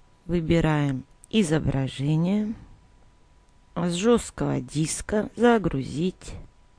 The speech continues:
Вот у меня картинка загрузилась, я поставлю галочку «Сжать до размеров экрана»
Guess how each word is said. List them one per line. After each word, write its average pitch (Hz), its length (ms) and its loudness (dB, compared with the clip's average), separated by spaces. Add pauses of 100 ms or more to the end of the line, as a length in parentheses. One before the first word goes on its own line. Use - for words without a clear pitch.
(1080)
Вот 165 480 4
у - 20 4
меня 165 180 4
картинка 160 480 2
загрузилась, 247 680 6
я 185 300 4 (600)
поставлю 175 760 6
галочку 165 680 4
«Сжать 156 380 0
до 156 100 0
размеров 156 680 2
экрана» 240 480 4